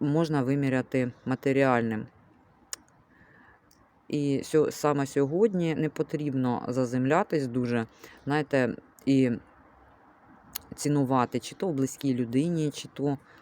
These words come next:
в оточуючих, чи в самому собі. Цінувати насамперед матеріальне. Наскільки людина успішна в соціумі, наскільки в неї багато коштів, наскільки вона, е, взагалі, е,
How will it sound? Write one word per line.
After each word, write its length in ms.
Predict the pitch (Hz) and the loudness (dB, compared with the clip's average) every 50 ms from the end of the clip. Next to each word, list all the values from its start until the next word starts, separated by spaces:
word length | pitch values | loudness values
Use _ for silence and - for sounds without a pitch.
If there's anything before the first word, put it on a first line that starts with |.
| - - | -14 -6
в 60 | - | -4
оточуючих, 760 | 127 135 - - 147 165 165 - - 151 135 - - 131 - | -4 -4 -2 0 -2 0 -2 -2 -6 -6 -6 -4 -8 -8 -8
чи 120 | - - 135 | -4 -6 -6
в 40 | |
самому 460 | - - 135 135 139 139 135 135 131 127 | -4 -2 -2 0 2 2 2 0 0 -2
собі. 500 | - - 147 139 139 147 180 208 226 - - - - - - - - - - - - _ - | -2 -2 -2 -2 0 0 0 0 0 -2 -6 -20 -20 -20 -20 -20 -20 -20 -20 -20 -20 _ -14
Цінувати 720 | - - 147 147 147 143 143 156 165 165 160 - 156 151 | -6 -2 0 0 0 2 2 2 2 2 2 2 2 2
насамперед 760 | 143 139 131 - 143 143 139 135 - 135 131 139 139 131 - - - - - - _ _ - | 2 2 0 0 0 0 0 0 0 2 2 4 2 2 0 -6 -16 -16 -18 -20 _ _ -8
матеріальне. 920 | - 131 135 - - 143 139 139 139 139 127 113 101 92 - - - - - - - - - - - - - - _ - | -4 -4 -2 0 0 0 2 2 2 2 2 2 0 -2 -4 -6 -8 -12 -14 -18 -20 -20 -20 -20 -20 -20 -20 -20 _ -6
Наскільки 480 | - 123 135 - - 147 127 - - 135 | -2 -2 -2 0 0 -2 -2 0 0 0
людина 420 | 120 127 120 123 120 117 117 120 | 0 0 0 0 0 2 2 2
успішна 500 | 120 117 - - - 156 135 - - 123 | 0 -2 -4 -6 -6 -6 -6 -4 -4 -4
в 60 | 123 - | -4 -4
соціумі, 580 | - - 254 254 240 - - 208 185 170 156 | -2 0 0 0 0 -2 -4 -6 -4 -4 -4
наскільки 480 | 147 139 135 - - 147 135 - - 123 | -4 -6 -6 -4 -4 -4 -4 -2 -2 -2
в 20 | |
неї 200 | 127 127 123 123 | 0 0 0 0
багато 400 | 113 120 120 120 117 117 - - | 0 0 0 0 -2 -4 -4 -8
коштів, 680 | - - - 196 220 226 - - - - 180 165 160 - _ - | -10 -6 -2 0 0 0 0 -4 -8 -6 -6 -6 -6 -10 _ -10
наскільки 580 | - - 127 127 - - - 123 113 - - 120 | -6 -4 -4 -4 -4 -4 -4 -4 -4 -2 -4 -2
вона, 360 | 117 123 123 123 120 117 110 - _ - - - - - - - - - - - - - _ _ - - - | -2 -2 -2 -2 -2 -2 -4 -8 _ -20 -20 -20 -20 -20 -20 -20 -20 -20 -20 -20 -20 -20 _ _ -12 -4 -2
е, 260 | 131 131 127 123 120 117 - - - - - | 0 0 0 -2 -2 -4 -6 -8 -14 -14 -10
взагалі, 680 | - 131 127 139 131 131 135 131 143 175 214 240 233 214 - - - - - - - - - - - - - - - - - - - | -6 0 2 2 4 4 2 2 2 4 2 2 2 0 -4 -16 -20 -20 -20 -20 -20 -20 -20 -20 -20 -20 -20 -20 -20 -20 -14 -12 -10
е, 40 | - | -6